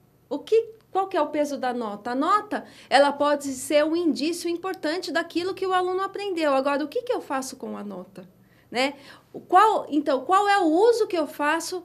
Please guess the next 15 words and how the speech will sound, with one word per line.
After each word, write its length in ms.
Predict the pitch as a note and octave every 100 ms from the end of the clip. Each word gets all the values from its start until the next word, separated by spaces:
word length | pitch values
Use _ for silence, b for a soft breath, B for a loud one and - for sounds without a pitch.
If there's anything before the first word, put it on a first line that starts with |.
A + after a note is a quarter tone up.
| -
da 280 | B3 C#4+ D#4
avaliação? 880 | C#4 D#4 D#4+ E4 F#4 F#4 C4 G3+ B B B B _ -
É 140 | C4+
preciso 520 | C4+ D4+ D4+ F#4+ F4+
a 80 | F4
gente 340 | D4 D#4+ - C4+
pensar, 460 | B3 A3+ - A#3+
por 180 | A#3 G#3+
exemplo, 640 | G#3+ A#3+ D#4+ B3+ A3 G3+ B B _
quando 320 | C#4+ D4 D4
a, 420 | D4 C#4+ C4+ B3+
eu 100 | B3+
tenho 580 | C4 D#4 D#4+ D#4 C#4+ A#3
um 140 | C4 C4+
curso, 580 | C4+ E4 F4+ A4+ -